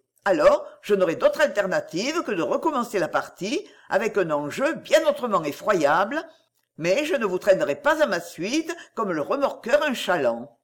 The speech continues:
Mon parti est pris. Plutôt la mort pour moi que le déshonneur pour vous.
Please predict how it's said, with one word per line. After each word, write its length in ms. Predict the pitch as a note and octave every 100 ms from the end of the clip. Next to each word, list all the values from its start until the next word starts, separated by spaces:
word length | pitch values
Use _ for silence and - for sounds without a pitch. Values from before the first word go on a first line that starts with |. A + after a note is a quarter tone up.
| _ _ _ -
Mon 140 | C#4+
parti 440 | C#4 C4 - D4+ E4+
est 160 | -
pris. 400 | - D3+ C3 - _ _ _ _
Plutôt 300 | - C#4 C#4
la 140 | F3+ C#3
mort 320 | F#3 D4 -
pour 180 | G3 D3
moi 400 | C#3+ G3+ D#4+ - _
que 80 | G#3
le 120 | F3+
déshonneur 640 | C3+ C#4 C4+ A#3+ F#3 D4 -
pour 160 | B3 D#3+
vous. 420 | C3+ C3+ C3